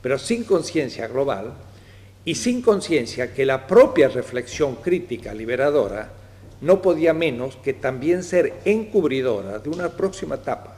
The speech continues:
O sí que yo mismo no me puedo sentir exento de la posibilidad de que se me critique, porque sé que no tengo un saber absoluto, como un poco sería el ideal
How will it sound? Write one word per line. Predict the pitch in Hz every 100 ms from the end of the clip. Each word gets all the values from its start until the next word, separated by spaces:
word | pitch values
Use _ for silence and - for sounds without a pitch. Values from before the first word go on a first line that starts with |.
| - - - - -
O | 131
sí | - 120
que | 131
yo | 151
mismo | 175 170 123 143 - - - - - - - 135
no | 143
me | 147
puedo | 135 147 147 139
sentir | 135 123 123 120 131
exento | - - 170 - - - - - - - - - -
de | 139 139 - - -
la | 135 131
posibilidad | 139 120 131 156 160
de | -
que | 127
se | 131
me | 123
critique, | 117 127 - 151 - 104 - - - - -
porque | - 123 135
sé | - 180 180
que | 156
no | 131
tengo | - 147 135
un | 123
saber | 117 120 135
absoluto, | - - 135 143 - - - - - - - - - -
como | 110 113 113
un | 135
poco | - 143 143 110
sería | - 110 123 127 107 92 - - - - - - - - - - - - -
el | 101
ideal | 98 113 135 127 107 95